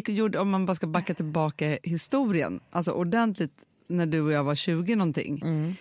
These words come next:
Speaker 1: Då kunde vi ha varit på varsin festlig tillställning, men som att det inte var nog, man kanske inte var nöjd.
Speaker 2: Nej.
Speaker 1: Då s-, då,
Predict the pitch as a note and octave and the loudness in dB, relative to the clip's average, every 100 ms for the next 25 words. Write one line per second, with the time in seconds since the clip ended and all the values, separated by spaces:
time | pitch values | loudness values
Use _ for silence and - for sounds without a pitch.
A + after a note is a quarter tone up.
0 | - B3 B3 D4 C#4 A#3+ G3+ F#3+ F#3 F#3 | -4 -2 2 2 2 4 4 4 4 2
1 | - F3+ B3+ A#3+ B3+ A3 A3 - D#3+ - | 0 2 2 2 0 0 0 0 -4 -2
2 | D#3 D3 E3 E3 D#3 F#3+ F#3 G3 G#3 F3+ | -2 0 0 2 2 0 0 0 0 0
3 | F3+ F#3+ A#3 A3 D#3+ F3+ G3+ F#3+ F3+ F3 | 0 2 2 2 2 0 2 2 2 2
4 | G3+ G#3+ D3 - - F3 D#3 D3+ - - | 2 4 2 -2 -4 0 0 -2 -8 -14
5 | - F#3+ - - - - G#3 G#3+ G#3 | -6 -2 -2 -4 -8 -4 0 2 2